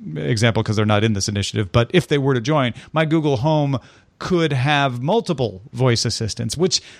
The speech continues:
I feel like in some ways that's kinda cool, 'cause let's say Spotify has their voice assistant. I could just say,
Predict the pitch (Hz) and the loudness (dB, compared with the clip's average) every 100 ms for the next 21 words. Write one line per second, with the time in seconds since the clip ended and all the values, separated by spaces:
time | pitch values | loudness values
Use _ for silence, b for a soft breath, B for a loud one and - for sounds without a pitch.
0 | B 165 - 269 233 - B 180 175 285 | B -2 0 2 2 -2 B -2 2 2
1 | 302 254 170 151 - 151 131 143 135 170 | 2 2 2 0 2 0 0 2 2 0
2 | 131 151 151 143 131 147 151 156 131 123 | 0 0 0 2 2 2 2 2 2 2
3 | 120 123 113 120 127 - 123 147 147 139 | 2 0 2 0 0 -2 -2 -4 -4 -2
4 | 139 113 151 131 - 185 170 123 113 117 | -2 0 -2 0 0 2 2 2 2 -2